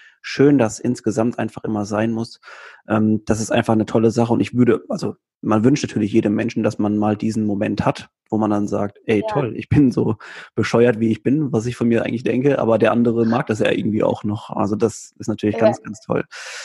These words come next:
Speaker 1: Also man merkt schon,
Speaker 2: Ja,
Speaker 1: ähm,
Speaker 2: voll.
Speaker 1: es, es geht hier um sehr persönliche Themen einfach oder die auch tief,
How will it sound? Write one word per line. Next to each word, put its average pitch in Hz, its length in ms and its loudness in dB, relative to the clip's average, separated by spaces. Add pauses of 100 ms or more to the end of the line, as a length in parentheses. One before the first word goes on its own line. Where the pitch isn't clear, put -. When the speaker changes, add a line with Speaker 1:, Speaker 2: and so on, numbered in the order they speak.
(240)
Speaker 1:
Also 123 280 2
man 117 200 2
merkt 120 260 2
schon, 156 380 4
Speaker 2:
Ja, 135 260 4
Speaker 1:
ähm, 120 100 -2
Speaker 2:
voll. 208 380 2 (300)
Speaker 1:
es, - 180 -10
es - 160 -12
geht 131 220 -2
hier 120 240 -2
um 117 100 -4
sehr 123 320 2 (380)
persönliche 123 720 0
Themen 120 360 0
einfach 117 360 -4
oder 113 180 4
die 107 180 -4
auch 107 300 -2
tief, - 320 -6